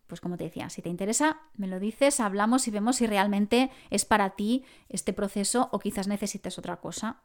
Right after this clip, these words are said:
y esto no sea para ti. O sea, aquí no vendemos humo, aquí vendemos procesos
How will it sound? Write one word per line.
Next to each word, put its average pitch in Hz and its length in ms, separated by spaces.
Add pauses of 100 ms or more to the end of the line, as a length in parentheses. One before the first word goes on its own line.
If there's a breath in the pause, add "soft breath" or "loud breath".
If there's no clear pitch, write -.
(120)
y - 80
esto 185 180
no 175 80
sea 170 220
para 143 220
ti. - 180 (500)
O 170 60
sea, - 160
aquí 277 340 (280 loud breath)
no 254 140
vendemos 247 460
humo, 247 340
aquí 226 420
vendemos 214 640
procesos 240 760